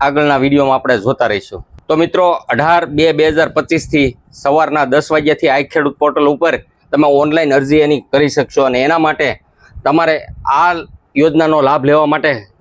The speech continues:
અ, અ, જમીન ધારણ કરતા તમામ ખેડૂત ખાતેદાર આમાં લાગુ પડે છે. અ, એક ખાતા દીઠ જમીનના આંઠો દર્શાવેલ, અ, ખાતેદાર પૈકી એક જ ખાતેદાર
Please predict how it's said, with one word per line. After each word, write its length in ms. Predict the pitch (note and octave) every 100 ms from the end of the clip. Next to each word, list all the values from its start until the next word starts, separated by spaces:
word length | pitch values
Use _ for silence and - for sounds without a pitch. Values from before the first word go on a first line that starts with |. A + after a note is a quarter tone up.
| - -
અ, 120 | A2+
અ, 480 | A2+ - A#2 A#2 A#2
જમીન 380 | G2 C3 D#3 D3+
ધારણ 260 | C#3+ D#3+ C#3
કરતા 260 | D3 D#3+
તમામ 380 | - D#3 E3+ D3
ખેડૂત 320 | - D#3+ D3
ખાતેદાર 440 | - D3 D3+ D3+ D3
આમાં 320 | C3+ D3 C3
લાગુ 240 | C#3+ C#3
પડે 220 | C#3+ C#3+
છે. 220 | C3 B2 - _ - - - -
અ, 300 | A#2 A2+ A#2 - -
એક 220 | E3 -
ખાતા 260 | - F#3 F3+
દીઠ 200 | E3+ C#3+
જમીનના 440 | A#2 D3+ E3+ E3+
આંઠો 520 | D#3+ - D3+ E3+ G3+
દર્શાવેલ, 540 | E3+ D#3+ - E3+ D3+ G2+ - _ _ _ _ -
અ, 140 | G#2+
ખાતેદાર 540 | - E3 D#3 F3 F3 D#3+
પૈકી 560 | E3 F3 E3+ C3+ G2 _ _ _
એક 180 | D3+ D#3+
જ 80 | F#3
ખાતેદાર 640 | - F3+ F3+ D#3+ D3+ G#2+